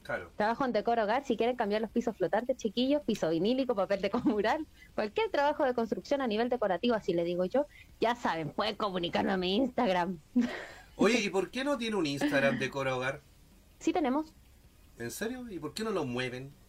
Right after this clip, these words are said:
Speaker 2: Eh, porque estamos viendo con mi compañero, con el Angel, estamos viendo ahí para sacar algunas ideas para poder empezar a mover más el Instagram de, de la empresa.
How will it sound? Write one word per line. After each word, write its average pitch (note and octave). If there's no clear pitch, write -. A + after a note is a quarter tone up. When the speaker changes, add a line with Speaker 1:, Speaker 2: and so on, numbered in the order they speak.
Speaker 2:
Eh, A#3
porque A#3+
estamos D4+
viendo D#4+
con D4
mi C#4
compañero, B3
con B3+
el G#3
Angel, E4+
estamos C#4+
viendo D4
ahí D4
para D4
sacar C4+
algunas C#4+
ideas C#4
para B3+
poder B3
empezar C4
a C#4
mover B3
más C4+
el C#4+
Instagram C#4
de, B3+
de B3
la B3
empresa. B3